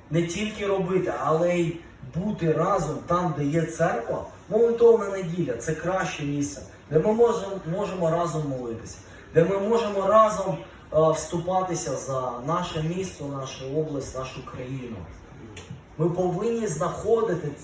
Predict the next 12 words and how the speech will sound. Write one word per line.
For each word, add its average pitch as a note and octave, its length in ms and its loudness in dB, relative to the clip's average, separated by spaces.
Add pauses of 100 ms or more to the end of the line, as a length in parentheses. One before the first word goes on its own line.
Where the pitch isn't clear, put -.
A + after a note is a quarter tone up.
(120)
час, F#3 680 -4 (260)
ми D#3+ 120 2
повинні G#3 500 -2
виборювати F#3 960 2
в D#3 80 -4
собі F3+ 520 -6
цей E3 240 -4
час. - 540 -4 (1800)
Приходити. D#3+ 840 2 (500)
Не, F3+ 260 0
я G#3+ 200 0
втомився, E3+ 600 -2